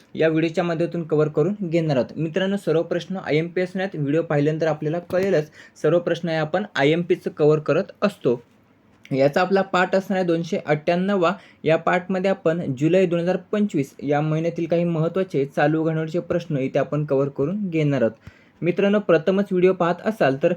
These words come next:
व्हिडिओला लाईक देखील करायचं आहे, आपल्याला चॅनलला सबस्क्राईब देखील करायचं आहे, कारण या ठिकाणी आपण, अ, चालू घडामोडीचे प्रश्न इथे कव्हर करून घेत असतो. याचा पीडीएफ मी Telegram-वर अपलोड करेन,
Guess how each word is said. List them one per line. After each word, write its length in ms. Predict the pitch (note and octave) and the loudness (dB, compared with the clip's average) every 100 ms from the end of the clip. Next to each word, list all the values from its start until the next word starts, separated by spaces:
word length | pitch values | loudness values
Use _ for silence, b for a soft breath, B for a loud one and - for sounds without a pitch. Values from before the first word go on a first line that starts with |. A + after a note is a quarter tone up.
| B B - | B B -2
व्हिडिओला 420 | C#3 D#3+ F3+ F3+ | 2 4 4 4
लाईक 300 | D#3 D3+ E3 | 2 2 2
देखील 240 | E3+ F3+ | 0 0
करायचं 360 | F3 E3+ F3 F3+ | 2 4 4 2
आहे, 100 | G3 | -2
आपल्याला 420 | D#3+ D3+ D#3 F3+ - D3+ | -2 0 0 0 -4 -2
चॅनलला 280 | D#3 D#3 E3+ | 0 2 0
सबस्क्राईब 440 | F3 D3+ - E3 | -2 -4 0 0
देखील 220 | E3+ E3+ | 0 -2
करायचं 400 | E3 F3 F3 F3 | -2 2 2 2
आहे, 80 | D3 | 0
कारण 180 | D3 D3+ | 0 0
या 100 | D3+ | 0
ठिकाणी 280 | D#3+ E3+ E3+ | -2 -4 -4
आपण, 320 | E3+ F#3+ G3+ - | -2 -2 -4 -2
अ, 320 | B2+ B2 B2+ - - | 0 2 0 -4 -6
चालू 160 | D#3+ D#3+ | 0 2
घडामोडीचे 260 | F3 F3 F3+ | 2 0 -2
प्रश्न 320 | F3+ E3+ D#3 | -2 -2 -2
इथे 220 | D3 F3 | -2 -2
कव्हर 320 | F3 D3+ D3+ | 0 0 0
करून 300 | D3 D3 F3+ G3+ | 0 0 0 -4
घेत 320 | D#3+ C#3+ D#3+ D#3+ | -2 0 0 -2
असतो. 400 | D#3 D3 C3 B B B B C#3 | -2 -2 -2 B B B B 0
याचा 220 | D3 F3+ | 2 2
पीडीएफ 300 | F3+ F3 F#3 | 2 2 2
मी 140 | F#3 F3 F3 | 0 0 0
Telegram-वर 440 | E3 D#3+ E3+ F3 | 0 0 0 0
अपलोड 300 | D#3 D#3+ E3 | 0 0 0
करेन, 340 | E3 F3+ F#3 | 2 0 0